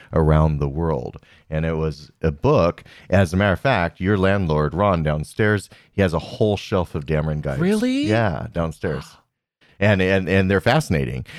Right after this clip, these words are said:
Speaker 1: So, and then, like, I remember flying to Barcelona with my Dameron guide, and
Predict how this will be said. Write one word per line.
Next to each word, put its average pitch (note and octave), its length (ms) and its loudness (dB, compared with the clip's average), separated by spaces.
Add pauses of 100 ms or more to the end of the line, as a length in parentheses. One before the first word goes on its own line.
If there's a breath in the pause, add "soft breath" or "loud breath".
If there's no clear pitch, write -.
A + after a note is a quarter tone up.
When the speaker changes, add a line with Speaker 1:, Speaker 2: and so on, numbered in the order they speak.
(120)
Speaker 1:
So, B2 360 4
and A#2+ 400 4
then, B2+ 260 2 (100)
like, G2+ 280 2
I A#2 80 4
remember A2+ 580 2
flying F#2 320 0
to E2+ 40 0
Barcelona F2+ 580 0
with F#2 140 0
my F2+ 140 0
Dameron F#2+ 380 0
guide, G2+ 340 0 (320 loud breath)
and E2+ 580 2